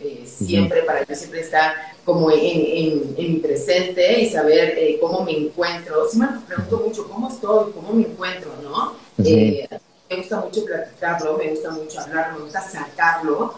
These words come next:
Speaker 1: no
Speaker 2: Ujú.
Speaker 1: quedármelo. Em, y, y, por ejemplo, me gusta mucho meditar. O sea, meditar
Speaker 2: Ujú.
Speaker 1: es algo que me ha ayudado desde hace como dos años para acá que comencé. Eh,
Speaker 2: Ujú.
Speaker 1: aunque sea quince, quince minutitos al día, cinco minutos, o sea,
Speaker 2: Ujú.
Speaker 1: siempre dar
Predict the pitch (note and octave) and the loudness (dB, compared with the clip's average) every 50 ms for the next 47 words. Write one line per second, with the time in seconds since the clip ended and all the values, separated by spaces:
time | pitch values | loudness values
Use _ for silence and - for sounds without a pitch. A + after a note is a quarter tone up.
0 | - - - F3 F3 F3+ F3+ - F3 - - D#3+ D#3+ D#3+ D#3 D3+ D3+ - - _ | -16 -16 -8 -4 -4 -2 2 4 6 6 6 6 4 2 0 -4 -8 -8 -12 _
1 | _ _ _ - F#3+ F3+ E3+ E3+ E3 D#3+ D#3+ D#3 D#3 D3+ D3+ D3+ D3 C#3+ C#3 C3+ | _ _ _ -2 0 2 2 2 2 2 2 0 0 0 0 0 0 -2 -2 -4
2 | C3 - - - - - - - - - G#3 G3 - - G3+ G3 F3+ F#3+ G#3 G#3 | -6 -8 -8 -10 -12 -14 -18 -20 -10 -6 -6 -6 -4 -2 -2 -2 0 4 4 6
3 | A3+ A3 - F3+ E3+ E3+ E3+ - - A3+ G#3 - - - A3+ F#3+ F3 E3 - D3+ | 6 6 4 2 0 0 -2 0 0 0 0 0 2 2 2 2 2 0 -2 -2
4 | - - - - F3+ F3 F3 E3+ - - - - D#3+ E3+ - F3+ F3+ F3+ E3+ E3 | -6 -6 -6 -4 -4 -2 -2 -4 -6 -8 -12 -12 -10 -8 -6 -4 -4 -2 -4 -2
5 | D#3+ G3 F#3+ G3 A#3 A3+ A#3 A3+ G#3+ A3 G#3+ - D#3 - - _ E3+ E3+ G#3 G#3 | 0 2 4 4 4 4 4 4 2 2 0 0 -4 -12 -10 _ -8 -8 -6 -6
6 | G3+ F#3 F#3 F#3 F3+ E3+ E3 D#3+ D#3+ - - - - - - - - E3+ E3+ D#3 | -4 -2 0 0 0 0 0 0 -2 -4 -6 -8 -12 -16 -20 -16 -8 -6 -6 -2
7 | D#3 D#3+ D3+ D3+ D#3 D#3 - G#3 - - E3 D#3+ D3+ D3+ F3 E3 - F3 E3+ F3+ | 0 2 2 2 2 2 0 -2 -4 -4 -2 0 2 2 2 0 -2 -4 -8 -8
8 | F3+ - - - E3 D3+ D3 - - - E3 F3+ G#3+ G#3+ - E3 - - - D3 | -8 -10 -8 -6 -6 -4 -4 -6 -6 -4 0 2 2 2 0 -4 -6 -4 -4 -4
9 | C#3+ - - - - D#3+ D3+ - - - - - - - - - - - - F3 | -4 -6 -8 -4 2 4 4 4 4 2 -2 -6 -14 -20 -20 -20 -8 -2 2 4
10 | D#3+ D#3 D#3+ E3 E3 F#3 - - G#3+ G#3+ - - A3+ A#3+ C4+ D4 D#4 D#4+ D#4 B3+ | 4 6 6 4 2 0 2 4 4 4 4 4 2 4 4 2 2 2 2 2
11 | - - - - - - - - - _ _ - B3 D4 D4+ D4 F4+ D#4+ - - | 2 0 -4 -10 -14 -18 -18 -20 -20 _ _ -2 0 0 2 2 0 0 0 0
12 | - - - C#4+ D4 - - D4 C4 B3 A3+ A3+ - A3+ C4 A#3 - G#3 G#3 G#3+ | -2 -6 -2 -2 -2 0 0 0 2 2 2 2 2 0 0 0 -2 -2 -2 0
13 | A#3+ A#3 A#3 A#3 - D4 C#4+ - D4 C#4+ C4+ B3+ B3 A3+ A3+ A3+ - - - - | 2 2 2 2 2 2 2 2 2 2 4 4 6 6 6 4 2 0 -2 -6
14 | - F3+ - - F#3 F3 E3 E3+ F#3+ G#2+ G2+ F#2 G#3+ G#3 F#3 - - - | -8 -10 -8 -4 -2 0 2 4 6 8 8 6 6 2 0 -2 -2 -6